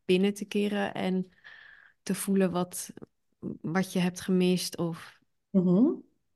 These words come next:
Speaker 2: Ja, nou, dat is meestal, ehm, een flinke huilbui. <laughs>
Speaker 1: Ja, heel
Speaker 2: Ja.
Speaker 1: herkenbaar. <laughs> Ja.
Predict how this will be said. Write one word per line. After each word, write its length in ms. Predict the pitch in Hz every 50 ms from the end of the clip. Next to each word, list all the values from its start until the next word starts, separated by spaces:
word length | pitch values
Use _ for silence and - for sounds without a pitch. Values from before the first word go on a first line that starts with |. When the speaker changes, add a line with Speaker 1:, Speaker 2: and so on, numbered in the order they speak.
| _ _ _ _ _ _ _
Speaker 2:
Ja, 400 | - 190 190 180 170 170 170 190 -
nou, 200 | 202 190 180 170
dat 180 | 170 175 175 -
is 120 | 196 -
meestal, 580 | 185 185 190 214 220 220 - 190 180 180 175 -
ehm, 560 | - - - 196 180 180 175 175 175 170 175 180 - - _ _ - - - _ _
een 100 | - 202
flinke 320 | - - 202 190 190 - 180
huilbui. 480 | 170 190 185 196 196 202 208 202 - - - - - _ _ _ _ _ _ _
<laughs> 300 | - 220 214 214 - 226
Speaker 1:
Ja, 140 | - - - 185 175 - - - - - -
heel 260 | 196 190 202 233 254
Speaker 2:
Ja. 20 |
Speaker 1:
herkenbaar. 580 | 240 220 208 - 196 185 - - 160 165 208 277 302
<laughs> 260 | 285 220 180 220 226
Ja. 300 | 220 233 247 - 190 -